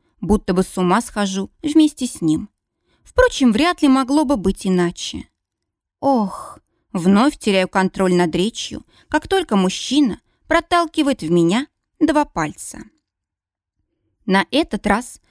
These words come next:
он не даёт времени привыкнуть, да и не нужно оно мне. К тому же Маркус почти сразу отстраняется,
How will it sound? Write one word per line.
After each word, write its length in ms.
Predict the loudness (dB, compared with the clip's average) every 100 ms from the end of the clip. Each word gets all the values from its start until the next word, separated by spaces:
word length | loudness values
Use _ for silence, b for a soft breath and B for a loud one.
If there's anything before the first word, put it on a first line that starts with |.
| _
он 200 | 0 2
не 100 | 4
даёт 440 | 2 2 2 0 0
времени 380 | 0 2 2 0
привыкнуть, 800 | -2 -2 -4 -4 -6 -8 -12 -20 _ _
да 120 | -2 0
и 140 | 2
не 120 | 4
нужно 500 | 4 2 0 -4 -4 -6 -4
оно 220 | 0 2
мне. 320 | 2 0 -4 _ _ b b b
К 60 | -2
тому 240 | 0 0
же 120 | 2
Маркус 460 | 4 4 0 -4 -6
почти 320 | -6 -4 -6
сразу 420 | -4 -2 -2 -2 -8
отстраняется, 960 | -8 -4 0 2 0 -2 -4 -12 -16